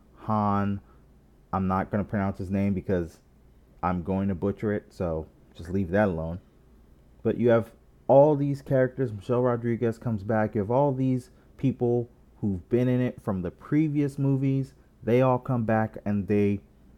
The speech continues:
do pretty well. So I really do think that the cast has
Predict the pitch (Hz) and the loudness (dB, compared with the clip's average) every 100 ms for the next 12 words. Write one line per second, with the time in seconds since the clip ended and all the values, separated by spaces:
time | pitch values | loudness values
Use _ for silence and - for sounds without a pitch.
0 | - _ - 110 - 117 101 92 90 78 | -20 _ -2 -2 0 -2 0 0 -2 -2
1 | - _ _ - - _ _ - - - | -10 _ _ -20 -20 _ _ -20 -20 -20
2 | - 113 95 92 - - _ _ _ - | -4 0 2 0 -4 -12 _ _ _ -20
3 | - - 113 113 110 120 127 123 117 117 | -10 -2 0 2 0 0 2 2 0 -2
4 | 117 - 117 113 113 - - 107 101 98 | -4 -4 -2 -2 -4 -10 -2 0 0 -2
5 | - - - - _ _ _ _ _ _ | -10 -20 -20 -20 _ _ _ _ _ _
6 | _ 107 - 120 110 104 - - 107 95 | _ -8 -4 2 2 2 -4 -4 0 -2
7 | 92 - | -4 -14